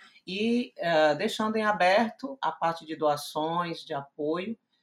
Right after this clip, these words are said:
e dizer que para todas as mulheres do mundo, que nós somos capazes sim, que nós somos poderosas sim, que o, a, o mesmo direito que o homem tem, eu tenho certeza que a mulher tem, ah, o que muda é o sexo masculino e feminino,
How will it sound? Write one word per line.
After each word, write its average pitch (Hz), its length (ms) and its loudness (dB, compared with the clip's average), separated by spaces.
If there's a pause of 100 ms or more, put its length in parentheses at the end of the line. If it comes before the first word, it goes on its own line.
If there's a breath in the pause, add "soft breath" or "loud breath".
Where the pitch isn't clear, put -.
(380)
e 214 260 -8
dizer 214 480 0
que 214 400 -6
para 202 200 4
todas 214 280 -2
as 220 140 -2
mulheres 190 500 2
do 240 200 0
mundo, 175 640 -2
que - 120 -10
nós 156 180 -2
somos 160 240 -8
capazes 147 680 -2
sim, 139 460 -2
que 151 80 -8
nós 135 440 -8 (300)
somos 147 400 -6
poderosas 139 720 0
sim, 147 600 -6 (360)
que 151 720 -4
o, 139 480 -6
a, 131 300 -4
o 135 80 -4
mesmo 202 300 -2
direito 190 400 -2
que - 100 -12
o 170 60 -6
homem 160 300 -2
tem, 170 460 -2
eu 143 100 -6
tenho 151 320 -6
certeza 151 500 -8
que 139 100 -14
a 143 40 -8
mulher 139 380 -6
tem, 147 340 -6 (380 soft breath)
ah, 143 260 2
o 156 80 0
que 208 140 -4
muda 202 300 0
é 214 40 4
o 220 60 0
sexo 156 420 0
masculino 160 460 -6
e - 40 -14
feminino, 165 640 -10